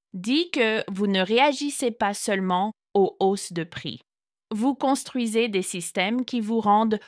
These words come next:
moins vulnérable à ces variations dès le départ. Cela s'applique aussi à vos outils professionnels.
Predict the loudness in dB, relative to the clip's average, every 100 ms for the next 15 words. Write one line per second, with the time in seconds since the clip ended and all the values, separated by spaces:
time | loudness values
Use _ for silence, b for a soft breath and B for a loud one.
0 | B -6 0 4 6 4 2 2 2 2
1 | 0 0 0 -4 b b 0 0 -2 0
2 | 2 2 0 -4 -4 -4 -2 -2 -2 -2
3 | -2 -4 -4 -4 -6 -14 -20 _ _ _
4 | _ -4 2 4 4 2 -4 -2 -6 -8
5 | -2 0 0 -4 -4 -4 -2 -2 0 0
6 | -2 -6 -8 -10 -6 -6 -4 -6 -4 -4
7 | -4 -6 -10